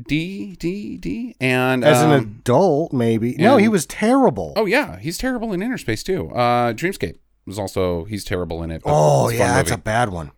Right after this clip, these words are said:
Speaker 1: Yeah, it's a fun movie. Um, okay, anyways. Uh, so he's good now. The kid's like, "Uh, I'm better," and they take him out of there. And the first thing, like, he's not even down the mountain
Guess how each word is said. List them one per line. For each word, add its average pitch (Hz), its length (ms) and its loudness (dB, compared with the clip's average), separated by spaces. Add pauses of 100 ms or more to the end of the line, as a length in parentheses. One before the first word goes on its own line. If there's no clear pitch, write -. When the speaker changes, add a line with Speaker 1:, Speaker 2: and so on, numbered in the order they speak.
Speaker 1:
Yeah, 87 200 -4 (200)
it's - 80 -20
a - 20 -20
fun 95 140 -2
movie. 90 240 -6 (420)
Um, 208 280 0
okay, 180 240 0
anyways. 117 300 -4 (400)
Uh, 165 400 2
so 180 600 4 (380)
he's 208 300 -2
good 175 260 2
now. 156 340 2
The 147 80 -6
kid's 151 280 0
like, 139 360 2
"Uh, 165 600 4
I'm 151 160 0
better," 151 560 2
and 127 420 0
they 127 140 0
take 156 240 -2
him 135 80 0
out 135 160 4
of 131 60 -2
there. 127 220 4
And 135 220 -2
the 135 60 -2
first 180 400 -2
thing, - 140 -6 (100)
like, 190 200 0
he's 233 500 -8
not 180 300 -2
even 147 360 -2
down 113 380 0
the 92 60 -4
mountain 82 580 -4